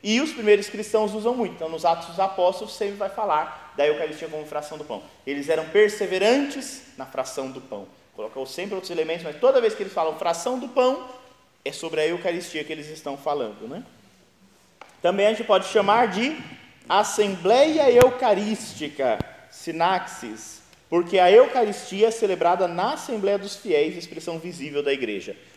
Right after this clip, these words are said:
Onde se celebra a Eucaristia? Na Assembleia. Eucaristia não é ato de individual, é ato sempre de assembleia, sempre da comunidade.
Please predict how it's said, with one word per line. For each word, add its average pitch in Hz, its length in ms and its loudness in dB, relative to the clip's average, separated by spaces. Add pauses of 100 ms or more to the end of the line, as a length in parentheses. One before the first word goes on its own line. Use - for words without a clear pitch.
(140)
Onde 196 240 2
se 196 60 -12
celebra 165 380 0
a 165 40 -2
Eucaristia? 156 640 -6 (280)
Na 131 200 -4
Assembleia. 107 840 -6 (180)
Eucaristia 147 720 -6 (300)
não 156 180 -6
é 156 80 2
ato 175 480 0 (240)
de 170 380 -14
individual, 180 1120 0
é 131 80 0
ato 147 300 2
sempre 180 320 -8
de 175 80 -6
assembleia, 165 500 -6
sempre 156 220 -12
da 156 80 -6
comunidade. 120 720 -8